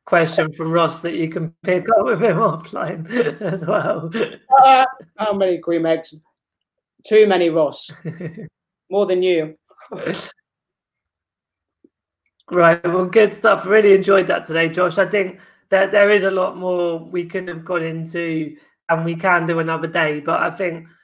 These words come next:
Speaker 1: for, for one episode, that, that was really amazing to, to hear your story and to get those insights. And as you say, I think for some people, there'll be a need for more of a chat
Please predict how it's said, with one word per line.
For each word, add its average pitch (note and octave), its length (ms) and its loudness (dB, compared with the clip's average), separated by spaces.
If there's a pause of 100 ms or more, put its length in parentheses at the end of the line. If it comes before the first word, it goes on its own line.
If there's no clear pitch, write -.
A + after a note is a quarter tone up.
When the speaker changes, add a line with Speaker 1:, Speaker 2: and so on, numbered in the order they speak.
(240)
Speaker 1:
for, F3 320 2
for F#3 180 -2
one E3+ 400 2
episode, E3 680 -2
that, F3 240 -2
that F3 180 -2
was E3 160 -8
really E3 300 0
amazing D#3+ 640 -2 (420)
to, E3+ 260 0
to F3 160 0
hear F3 180 4
your E3 180 2
story F3+ 500 2
and E3+ 160 -2
to E3+ 80 -8
get D#3+ 260 -4
those D#3+ 400 0 (440)
insights. F3 800 -2
And E3+ 100 -4
as D#3+ 120 -6
you F3 80 -4
say, E3+ 220 4
I D#3 140 2
think E3+ 320 0 (480)
for G3 120 0
some F#3 360 2
people, F3 320 -2
there'll E3+ 160 2
be E3+ 140 0
a E3 40 -2
need E3 300 -2
for - 120 -14
more E3 220 -2
of D#3 100 -4
a D3+ 60 -6
chat E3 420 -4